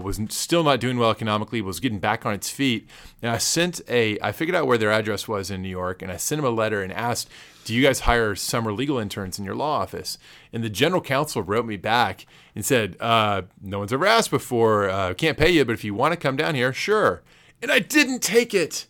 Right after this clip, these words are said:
I went to Houston instead, and I had a great summer, and I wouldn't change anything about my life, but it would have been really cool if I'd gone there and ended up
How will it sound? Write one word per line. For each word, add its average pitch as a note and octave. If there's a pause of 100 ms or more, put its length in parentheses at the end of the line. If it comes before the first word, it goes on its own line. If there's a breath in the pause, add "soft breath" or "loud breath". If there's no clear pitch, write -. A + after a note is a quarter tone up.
(340 soft breath)
I A#2
went E3+
to D#3
Houston E3 (260 soft breath)
instead, C3
and A2+
I G#2
had A2+
a G#2+
great E3
summer, F3+
and B2
I G2+
wouldn't C#3+
change C3+
anything A#2+
about A2+
my G#2
life, G2+
but A2
it A2
would C#3
have D3
been A#2+
really D3
cool D#3
if D3
I'd G2+
gone C#3
there G#2
and G2
ended C3
up A2